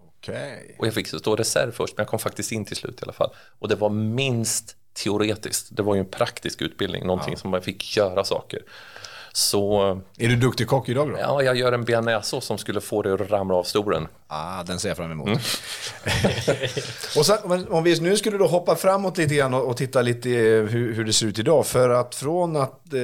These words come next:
Speaker 1: vi nu ser en, en, eh, se, en bild från dig den,
Speaker 2: Mm.
Speaker 1: på den här tiden, så hoppar vi framåt när du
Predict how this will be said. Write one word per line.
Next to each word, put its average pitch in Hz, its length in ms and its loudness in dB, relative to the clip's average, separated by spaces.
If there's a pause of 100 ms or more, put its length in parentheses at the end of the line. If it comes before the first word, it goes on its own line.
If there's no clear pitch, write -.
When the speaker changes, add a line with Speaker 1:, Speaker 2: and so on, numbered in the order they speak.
(220)
Speaker 1:
vi 113 180 -2
nu 120 140 -4
ser 113 220 2
en, 104 300 -2
en, 101 240 -8
eh, 95 60 -8 (340)
se, - 220 -2
en 110 260 2
bild 117 260 0
från 107 140 -6
dig 90 220 2
den, 87 120 -4
Speaker 2:
Mm. 92 200 -4
Speaker 1:
på 98 60 -4
den 90 100 0
här 113 80 -2
tiden, 82 400 -4
så 90 140 -4
hoppar 92 240 -4
vi 92 120 2
framåt 107 520 2
när 92 100 0
du 90 220 -2